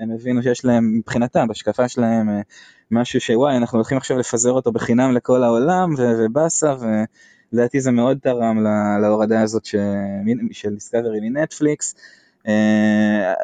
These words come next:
יותר מזה, יש לזה השלכות, אה, אתה יודע, על ההבנה הזאת שמאחורי הקלעים, אם מישהו ציפה שדיסקאברי ת-, תסתיים אולי אחרי עונה ארבע, אולי הם יבינו, אולי זה, זה,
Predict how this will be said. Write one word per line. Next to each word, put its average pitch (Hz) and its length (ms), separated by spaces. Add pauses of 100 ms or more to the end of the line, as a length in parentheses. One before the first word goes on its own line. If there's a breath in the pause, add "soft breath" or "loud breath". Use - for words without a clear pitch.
(160)
יותר 139 540
מזה, 151 260
יש 135 160
לזה 139 180
השלכות, 131 600
אה, 123 360
אתה 139 140
יודע, 151 120 (460)
על 110 120
ההבנה 110 440
הזאת 127 180
שמאחורי 110 500
הקלעים, 127 420 (560 soft breath)
אם 139 140
מישהו 139 180
ציפה 151 500
שדיסקאברי 123 840
ת-, - 180
תסתיים 131 480
אולי 175 260
אחרי 151 220
עונה 143 420
ארבע, 127 260
אולי 120 220
הם 120 100
יבינו, 156 580
אולי 123 300
זה, 123 140
זה, 175 80